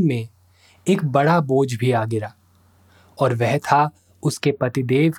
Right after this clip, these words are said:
की राजनीति में सक्रिय भागीदारी। लीला जी ने अपने पति के इस जीवन में भी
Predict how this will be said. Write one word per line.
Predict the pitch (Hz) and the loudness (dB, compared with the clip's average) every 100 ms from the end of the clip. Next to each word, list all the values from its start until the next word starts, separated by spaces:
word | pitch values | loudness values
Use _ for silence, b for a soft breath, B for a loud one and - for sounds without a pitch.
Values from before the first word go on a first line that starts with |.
| - | -4
की | 131 135 127 b _ | -4 -4 -6 b _
राजनीति | 127 123 120 120 127 131 170 | 0 2 0 -2 -2 0 2
में | 156 156 | 2 0
सक्रिय | - 131 - 151 165 | -2 -6 0 2 2
भागीदारी। | 117 113 117 113 107 107 110 _ _ _ _ _ _ _ _ b b b - | 2 -2 -2 -4 -6 -8 -12 _ _ _ _ _ _ _ _ b b b -2
लीला | 147 175 208 | 2 4 2
जी | 180 160 | 2 2
ने | 143 | 4
अपने | 156 156 156 | 2 0 -2
पति | - 139 160 | -2 -2 -2
के | 160 147 | 0 0
इस | 143 - | 0 -4
जीवन | - 127 147 156 | -6 -2 0 2
में | 139 120 | 0 -2
भी | 110 131 | -2 -4